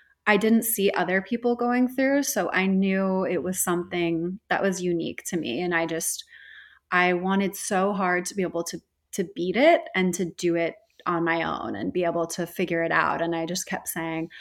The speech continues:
Speaker 1: "Next time I'll do this," or, "I didn't eat enough," or, "It was because I had hard liquor," or all of these different things. And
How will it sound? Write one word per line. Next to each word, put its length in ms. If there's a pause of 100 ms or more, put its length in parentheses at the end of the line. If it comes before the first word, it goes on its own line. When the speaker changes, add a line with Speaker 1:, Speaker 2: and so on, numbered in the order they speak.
(220)
Speaker 1:
"Next 260
time 220
I'll 80
do 180
this," 520
or, 280
"I 140
didn't 320
eat 160
enough," 680
or, 360
"It 60
was 160
because 260
I 80
had 180
hard 340
liquor," 720
or 400 (400)
all 220
of 80
these 240
different 340
things. 460
And 340